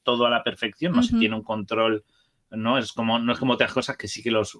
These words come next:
Speaker 1: científicos los tenemos más o menos claro y definido, siempre podemos descubrir más cosas, pero hay cosas que las tenemos como muy claras y en este caso no, y el primero que llega a esa meta es un poco, pues, el que primero va a poder hacer caja con ello. Quiero decir,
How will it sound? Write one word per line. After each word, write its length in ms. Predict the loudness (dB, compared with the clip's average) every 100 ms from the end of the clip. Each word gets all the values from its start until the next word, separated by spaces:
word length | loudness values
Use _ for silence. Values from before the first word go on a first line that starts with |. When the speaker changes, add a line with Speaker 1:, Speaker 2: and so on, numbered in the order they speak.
| -18 -10
Speaker 1:
científicos 520 | -6 -6 -4 -6 -4
los 120 | -4
tenemos 320 | -4 -6 -4
más 220 | -2 -2 -2
o 60 |
menos 280 | -4 -4 -4
claro 300 | 2 2 4
y 60 | 2
definido, 560 | 0 0 0 0 -2
siempre 260 | -2 -2 -2
podemos 240 | -2 -2
descubrir 320 | -4 -6 -6
más 160 | -6 -6
cosas, 260 | -8 -10 -6
pero 220 | -6 -8 _ _ _ -6
hay 100 | -4
cosas 260 | 0 -2 2
que 80 |
las 160 | 0 0
tenemos 340 | 0 0 0
como 380 | -2 -2 -2 -6 _ _
muy 200 | -2 0
claras 480 | 2 2 0 -2 -8
y 140 | -2 0
en 80 | 0
este 220 | -2 0
caso 260 | 0 0 -2
no, 240 | -2 -4
y 180 | -6 -2
el 140 | -2 -2
primero 440 | -2 0 0 0
que 120 | 0
llega 260 | 0 0 0
a 40 |
esa 200 | -2 -2
meta 380 | -2 0 -2 -2 _ -20 -20 _ _
es 160 | -6 -2
un 140 | -2
poco, 300 | 0 0 0
pues, 340 | 0 0 -4 -14
el 160 | -12 -2
que 160 | -2
primero 440 | -2 -4 0 2 2
va 100 | 2
a 80 | 0
poder 360 | -2 0 -4 -10 _ _ _
hacer 320 | -10 -6 -4
caja 280 | -4 -4 -4
con 180 | -4 -2
ello. 260 | -2 -4 _ -8
Quiero 200 | -2 -2
decir, 280 | 0 -4